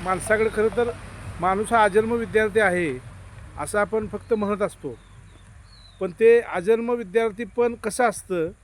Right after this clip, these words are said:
ते आपल्याला आप्पांच्या ह्या वाचन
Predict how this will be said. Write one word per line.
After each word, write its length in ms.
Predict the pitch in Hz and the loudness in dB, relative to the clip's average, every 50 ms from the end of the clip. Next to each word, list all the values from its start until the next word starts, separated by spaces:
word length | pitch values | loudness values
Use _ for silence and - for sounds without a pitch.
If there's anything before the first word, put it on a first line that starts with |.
| - - - - - - - - - - - - - - - - | -20 -20 -20 -20 -20 -20 -20 -20 -20 -20 -20 -20 -20 -20 -6 2
ते 240 | 190 202 214 214 220 | 6 6 8 8 6
आपल्याला 400 | 220 202 - - 185 202 202 202 202 202 196 196 196 196 190 196 190 - - _ _ _ - - - _ _ _ _ _ _ - | 4 0 -4 -4 -4 -2 0 0 0 0 0 0 -2 -2 -4 -4 -6 -10 -14 _ _ _ -20 -20 -20 _ _ _ _ _ _ -20
आप्पांच्या 440 | 151 - _ - 185 185 165 190 190 | -20 -14 _ -4 -4 -4 -2 -2 -2
ह्या 300 | 185 190 190 196 190 175 | -2 -2 -2 -2 -4 -4
वाचन 420 | 175 185 180 - - 185 180 190 | -6 -6 -8 -8 -6 -8 -8 -8